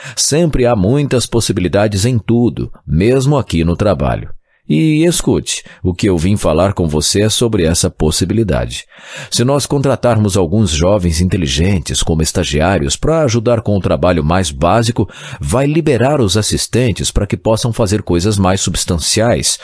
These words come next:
o que permite que o restante de nós passe mais tempo gerando novos negócios.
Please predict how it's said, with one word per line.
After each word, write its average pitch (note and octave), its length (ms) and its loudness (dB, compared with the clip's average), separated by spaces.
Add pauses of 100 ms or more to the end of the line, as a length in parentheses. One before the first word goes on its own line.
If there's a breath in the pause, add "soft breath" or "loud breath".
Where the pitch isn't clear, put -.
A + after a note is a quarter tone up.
(220 loud breath)
o C#3 80 2
que E3+ 140 -2
permite A#2 480 0
que E3+ 100 0
o F#2+ 140 2
restante F2 580 -2
de D2 120 -2
nós G2 360 2 (280 loud breath)
passe A#2 260 0
mais C3 240 0
tempo A2 300 0
gerando F#2+ 420 2
novos D#2+ 400 0
negócios. - 720 -2